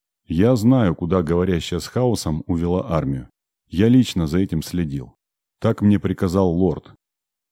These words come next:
Это было частью нашего соглашения». «Так, а ты, уважаемый мятежный дух», боясь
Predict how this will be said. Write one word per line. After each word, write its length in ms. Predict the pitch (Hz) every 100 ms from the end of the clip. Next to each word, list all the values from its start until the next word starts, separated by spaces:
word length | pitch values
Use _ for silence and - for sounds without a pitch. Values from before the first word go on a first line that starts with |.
| _
Это 200 | 95 110
было 260 | 101 101 87
частью 520 | 120 120 - - 67
нашего 440 | 82 95 95 87 87
соглашения». 720 | 90 82 90 - 71 65 65 _ _ _ _ _ _ _ _ _ _ _ _ _ _ _ _ _
«Так, 720 | - 120 101 90 92 - - _ _ _ _
а 140 | 92
ты, 200 | - 147
уважаемый 580 | 143 131 110 139 127 117
мятежный 540 | 110 - 127 104 110
дух», 320 | 107 120 - _ _ _ _ _ _ _ _
боясь 460 | 87 98 107 90